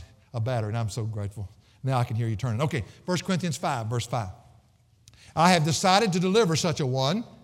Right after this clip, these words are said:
to Satan for the destruction of his flesh, that his spirit may be saved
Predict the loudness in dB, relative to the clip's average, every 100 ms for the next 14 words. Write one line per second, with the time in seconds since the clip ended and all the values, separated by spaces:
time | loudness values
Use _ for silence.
0 | -20 _ _ -2 0 2 0 0 -2 -2
1 | 0 0 2 0 -2 -2 -2 -2 -2 -2
2 | 0 0 -2 -2 -2 -2 -6 -12 -16 _
3 | _ _ _ _ 2 4 4 4 2 0
4 | 2 4 4 4 0 -6 0 2 4 2
5 | 4 4 4 4 2 0 0 0 -4